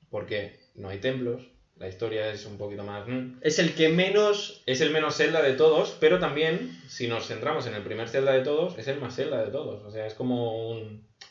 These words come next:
Speaker 2: Hmm.
Speaker 1: Nos venían acostumbrando a una cosa.
Speaker 2: Back to the Origins.
Speaker 1: Sí, nos venían acostumbrando en una cosa, en algo un poquito más marcado, menos abierto, y ahora de repente te dice, "Mira,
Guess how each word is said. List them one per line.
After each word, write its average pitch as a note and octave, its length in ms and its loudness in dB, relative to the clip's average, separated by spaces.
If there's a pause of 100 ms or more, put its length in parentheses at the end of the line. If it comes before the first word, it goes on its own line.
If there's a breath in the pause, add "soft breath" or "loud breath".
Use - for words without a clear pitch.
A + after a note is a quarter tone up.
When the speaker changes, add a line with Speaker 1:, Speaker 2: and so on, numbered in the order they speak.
(180)
Speaker 2:
Hmm. D#3 480 2
Speaker 1:
Nos C3+ 200 0
venían E3 240 4
acostumbrando F3 520 4
a - 20 2
una E3 100 4
cosa. E3+ 220 2
Speaker 2:
Back D3+ 100 4
to D#3+ 120 6
the D3 60 10
Origins. C#3 640 2
Speaker 1:
Sí, E3+ 380 2
nos B2+ 160 -4
venían C#3+ 220 0
acostumbrando E3 420 -2
en C3 60 -2
una C#3+ 160 -4
cosa, E3+ 440 -4
en A#2 120 -6
algo A#2+ 400 -2
un A#2+ 100 -10
poquito C3+ 220 -2
más C3 160 -4
marcado, C3 520 -2
menos A#2+ 220 -4
abierto, C3+ 580 -2
y A#2 120 -2
ahora C3 180 4
de A#2+ 100 2
repente A#2 440 -4
te A2+ 100 -6
dice, A2 140 -6
"Mira, A#2+ 280 -6